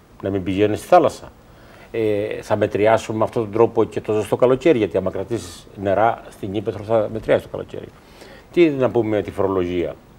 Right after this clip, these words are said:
ότι, ε, τα πράγματα δεν μπορούμε να τα πουλήσουμε, δηλαδή, φτε-, συμβαίνει το εξής φαινόμενο, ε, ο έμπορος σου λέει,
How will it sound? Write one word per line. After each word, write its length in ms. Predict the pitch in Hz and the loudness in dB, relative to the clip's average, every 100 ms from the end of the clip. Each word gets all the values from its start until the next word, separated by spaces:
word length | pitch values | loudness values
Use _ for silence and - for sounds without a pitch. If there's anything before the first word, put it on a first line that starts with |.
| - - - - - - - | -20 -20 -20 -20 -20 -12 -4
ότι, 500 | 104 - 101 92 90 - - - - - - | -2 0 0 0 -4 -14 -20 -20 -20 -20 -14
ε, 80 | 131 50 50 - - - - - | -10 -8 -8 -10 -16 -20 -20 -2
τα 120 | - | 0
πράγματα 360 | - 156 147 131 | 6 6 6 4
δεν 100 | 131 | 4
μπορούμε 180 | 147 139 | 4 4
να 60 | |
τα 80 | - | 2
πουλήσουμε, 360 | 120 123 131 127 | 0 0 0 0
δηλαδή, 460 | 110 117 139 139 - | 2 4 4 2 -2
φτε-, 180 | - | -10
συμβαίνει 300 | 123 113 147 | -4 2 2
το 60 | 127 | 0
εξής 200 | 117 - | -4 -4
φαινόμενο, 420 | 147 139 131 110 | 0 2 4 4
ε, 80 | 113 | 2
ο 240 | 113 113 | 4 6
έμπορος 280 | 120 127 120 | 6 6 2
σου 100 | 123 | 0
λέει, 340 | 123 135 120 | 2 4 4